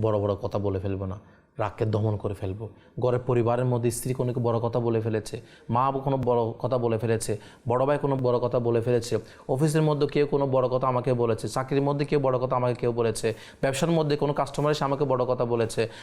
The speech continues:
রাস্তাঘাটে চলাফেরার মধ্যে গাড়ির ড্রাইভার বা কোনো প্যাসেঞ্জার আমাকে বড় কথা বলেছে, যে কোনো অবস্থায়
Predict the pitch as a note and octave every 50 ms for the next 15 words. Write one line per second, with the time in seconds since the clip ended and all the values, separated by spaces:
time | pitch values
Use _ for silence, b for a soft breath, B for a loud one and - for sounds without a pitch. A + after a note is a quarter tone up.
0 | B B - B2+ - - - D3+ D3 D#3 D#3+ D3 - D3 C#3 C#3 C#3 D3+ D3+ D#3
1 | D3 D3 C#3 D3 C3 C3+ C3 C3+ C#3 B2+ B2 C3 C3+ C#3 D3 C#3 C3+ C#3 C3+ D3
2 | C#3+ C#3 C#3 C#3 C#3 B B B B - C3+ - D#3 D#3+ D#3+ D3+ C#3+ C#3 C#3+ C#3
3 | D3 C3+ C3 B2+ A#2+ B2 B2 C3+ C3 A#2 A#2+ A#2 A2 - B2 A#2 A2 A2 A#2 D#3+
4 | F3+ G3+ - G#3+ A3+ B3 B3 A3 G#3 G3+ G3+ - - F3+ D3+ B2+ G#2+